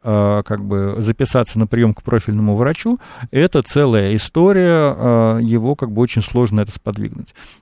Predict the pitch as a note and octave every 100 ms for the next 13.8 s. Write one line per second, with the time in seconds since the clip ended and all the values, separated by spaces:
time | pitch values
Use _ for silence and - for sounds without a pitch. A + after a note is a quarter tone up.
0 | - B2+ G#3+ E3 - D3 C#3 C3+ B2 B2
1 | B2 A2+ A2 G#2 G#2 G#2+ A2 G#2+ G#2+ A#2
2 | A2 - G2 F#2+ G#2+ A2 C#3 A#3+ G#3 D3
3 | - _ - A#2+ A#2 - F#3 G3 F#3 G#3+
4 | F3+ D#3+ D3+ E3 C#3+ - D#3+ F#3+ C#3 F#3+
5 | - - C#3 C#3 A#2 A#2+ A2 G#2 - -
6 | G#2 G2+ A#2 A#2 G#2 - A2+ B2 - C#3
7 | C#3+ A#2+ - B2+ A#2+ - A2 B2+ - A#2+
8 | - B2+ B2+ D#3+ D#3 - A#2 B2 G#2 C3+
9 | C3 A2 B2+ A2+ - G2+ A#2+ G2+ F#2+ -
10 | G2+ G2+ G#2 A#2 A2 F#2+ - A#2+ - -
11 | _ A#2 A#2 A2+ G#2+ A#2+ D#3 D#3 B2+ A#2
12 | A#2 - C3+ C#3 G#2+ C#3+ C#3 - C3+ C#3
13 | B2+ - A2+ - A#2+ C#3 G3+ A3+